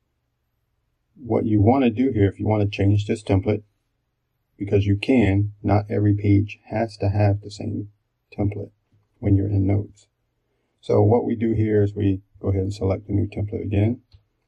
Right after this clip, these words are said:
Let's do the lines this time. And now we have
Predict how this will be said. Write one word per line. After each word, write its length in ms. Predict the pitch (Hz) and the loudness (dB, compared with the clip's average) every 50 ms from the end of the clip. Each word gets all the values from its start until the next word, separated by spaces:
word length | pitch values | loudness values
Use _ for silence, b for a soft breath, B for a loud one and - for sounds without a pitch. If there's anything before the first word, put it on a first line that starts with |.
| _ _ _ _ | _ _ _ _
Let's 180 | - - 104 - | -4 -4 -4 -4
do 160 | - - - | -4 -4 -2
the 80 | 101 101 | 0 0
lines 500 | 101 107 104 101 104 113 127 135 131 - _ - | 2 2 4 4 2 2 0 -2 -8 -14 _ -10
this 180 | 127 117 - | -8 -8 -6
time. 380 | - 127 123 120 123 139 147 135 _ _ _ _ _ _ _ _ _ _ _ - | -2 0 0 2 0 0 -4 -6 _ _ _ _ _ _ _ _ _ _ _ 0
And 140 | 101 107 | 2 4
now 180 | 110 117 123 123 | 4 4 4 6
we 120 | 120 117 | 4 4
have 280 | 113 110 101 104 104 101 | 4 4 2 2 0 0